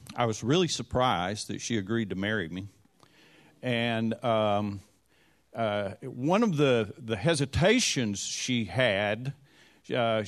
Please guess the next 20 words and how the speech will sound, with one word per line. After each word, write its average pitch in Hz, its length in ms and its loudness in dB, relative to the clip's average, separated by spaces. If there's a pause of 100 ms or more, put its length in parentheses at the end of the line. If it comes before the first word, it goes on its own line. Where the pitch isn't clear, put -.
I 139 120 2
didn't 160 260 4
know 165 180 6
this 131 240 2
for 120 180 -2
years, 147 520 4
but 120 440 -2
later 147 480 4
she 131 220 -2
confessed 180 600 0
to 156 120 2
me 127 160 2
that 107 180 -2
one 165 200 2
of 185 100 2
the 127 100 0
things 139 460 0
that 120 240 0
she 139 200 0
was 127 220 0